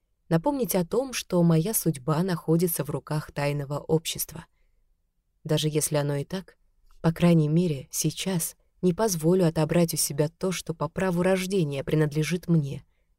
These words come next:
мою свободу. Я быстренько огляделась. Герцог Кириллон стоял в сторонке, не заметить его рослую богатырскую фигуру было нельзя.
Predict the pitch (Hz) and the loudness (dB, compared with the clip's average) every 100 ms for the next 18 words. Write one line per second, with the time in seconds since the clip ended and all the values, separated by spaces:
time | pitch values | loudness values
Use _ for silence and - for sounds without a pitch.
0 | _ 175 170 165 - 170 165 180 156 - | _ 4 4 4 2 2 2 0 -6 -14
1 | _ _ _ _ _ _ _ _ _ _ | _ _ _ _ _ _ _ _ _ _
2 | _ _ _ _ _ _ _ 175 233 202 | _ _ _ _ _ _ _ -2 -2 0
3 | 214 - 202 185 180 180 165 135 123 - | 0 -2 -4 0 0 0 -2 -6 -10 -12
4 | - _ _ _ _ _ _ 156 160 165 | -12 _ _ _ _ _ _ 2 2 2
5 | 160 - 156 156 156 180 165 151 147 147 | -4 -2 2 4 4 2 0 0 0 0
6 | - 143 156 214 - 139 - _ _ _ | -2 -2 -2 -4 -6 -12 -14 _ _ _
7 | 180 170 185 285 202 - 175 180 196 233 | 0 2 0 -2 -6 -4 -2 0 0 -4
8 | - 175 156 160 160 180 226 - 170 160 | 0 2 2 2 0 0 -4 -2 0 0
9 | - 151 196 233 175 160 170 180 202 185 | -2 -4 -4 -2 0 2 2 0 -2 -6
10 | 139 117 | -8 -10